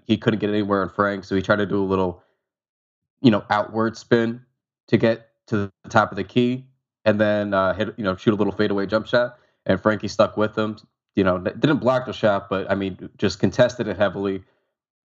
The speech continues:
and it was a miss. And then there was the end of the first when the Celtics were trying to get it up court quickly, and Hayward came down, you know, kinda pumped Frankie. Frankie didn't go, go for it. He tried to take Frankie in. Frankie didn't, you know, allow him to come in again.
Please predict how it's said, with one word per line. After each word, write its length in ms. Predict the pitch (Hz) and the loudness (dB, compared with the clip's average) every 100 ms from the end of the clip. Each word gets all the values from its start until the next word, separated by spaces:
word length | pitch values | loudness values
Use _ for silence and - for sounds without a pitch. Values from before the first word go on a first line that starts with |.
| _ _ _ - | _ _ _ -2
and 100 | 104 | 0
it 60 | |
was 120 | 101 | 2
a 40 | 98 | 0
miss. 300 | 98 101 104 | 2 0 0
And 100 | 110 | 0
then 140 | 120 | 2
there 100 | 120 | 2
was 320 | 113 110 104 | 0 -2 -2
the 180 | 95 104 | -4 0
end 160 | 113 113 | 0 0
of 60 | |
the 80 | 98 | -2
first 580 | - 117 110 98 - - | -2 0 0 -2 -10 -12
when 520 | 101 101 98 95 92 - | 0 2 2 -2 -8 -6
the 80 | 104 | 2
Celtics 360 | 107 104 101 | 2 2 -4
were 60 | - | -4
trying 240 | - 104 | 0 0
to 40 | 98 | 0
get 180 | 101 | -4
it 100 | 101 | 0
up 200 | 98 90 | 0 -2
court 280 | - 107 95 | -2 -2 0
quickly, 420 | - 95 92 92 92 _ _ _ _ - | 0 0 0 -2 -4 _ _ _ _ -4
and 100 | 87 | 2
Hayward 340 | 113 117 110 | 2 2 -2
came 240 | - 104 | -2 -2
down, 400 | 95 101 98 95 - _ _ _ | 0 0 -2 -6 -14 _ _ _
you 100 | 110 | 0
know, 120 | 101 | 0
kinda 200 | 92 104 - | 0 0 0
pumped 420 | - 117 - - | 0 -2 -4 -2
Frankie. 360 | 110 104 101 | 0 0 -4
Frankie 320 | 92 107 107 107 | -2 -2 0 -2
didn't 180 | 104 | -2
go, 180 | 98 98 - _ | -2 -4 -6 _
go 100 | 98 | -2
for 180 | 95 95 | 0 -2
it. 60 | 95 | -2
He 60 | |
tried 160 | 95 110 | -2 -2
to 60 | |
take 240 | 104 120 117 | 0 -2 0
Frankie 460 | 120 117 113 113 | -2 -2 -2 -2
in. 140 | 104 101 | -2 -4
Frankie 380 | - 120 120 123 | 0 0 0 0
didn't, 340 | 131 110 113 _ - | -2 -4 -14 _ 0
you 80 | |
know, 140 | 107 101 | 2 2
allow 280 | 101 104 101 | 2 0 -2
him 140 | 104 | -6
to 60 | 95 | -4
come 240 | 101 95 | -2 -2
in 80 | 92 | -4
again. 340 | 90 98 95 | -2 -2 -2